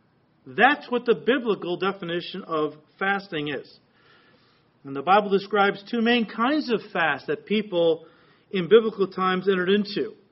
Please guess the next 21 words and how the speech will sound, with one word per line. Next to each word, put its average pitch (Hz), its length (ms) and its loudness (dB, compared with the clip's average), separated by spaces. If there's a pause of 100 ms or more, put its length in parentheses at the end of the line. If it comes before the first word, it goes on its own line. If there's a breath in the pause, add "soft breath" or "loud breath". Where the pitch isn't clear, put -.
what 175 140 -4
we 214 80 4
would 196 240 2
call 196 320 0
the 180 80 -2
normal 196 500 -2
fast 220 380 -4 (420)
and 175 180 -6
then 190 360 -4 (180)
the 202 80 -2
partial - 720 -6
fast. 120 360 -8 (1200 soft breath)
The 208 100 4
normal 269 500 2
fast 208 280 2
is 196 140 -6
simply 240 320 2
abstaining 233 460 2
from 220 160 -4
food 233 260 -6
completely 208 640 -2